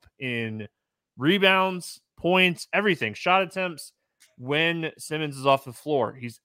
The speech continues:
averaging forty-four fantasy points against this team in two meetings this year. He has eight blocks. <laughs> He scored fourteen and twelve and nineteen and eleven against this team, and now no Simmons. No Simmons. So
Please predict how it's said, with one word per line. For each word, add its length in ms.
averaging 560
forty-four 680
fantasy 420
points 500
against 440
this 180
team 260
in 80
two 160
meetings 340
this 200
year. 240
He 80
has 120
eight 240
blocks. 560
<laughs> 260
He 100
scored 520
fourteen 440
and 120
twelve 300
and 120
nineteen 340
and 80
eleven 420
against 280
this 140
team, 260
and 140
now 180
no 140
Simmons. 680
No 200
Simmons. 420
So 560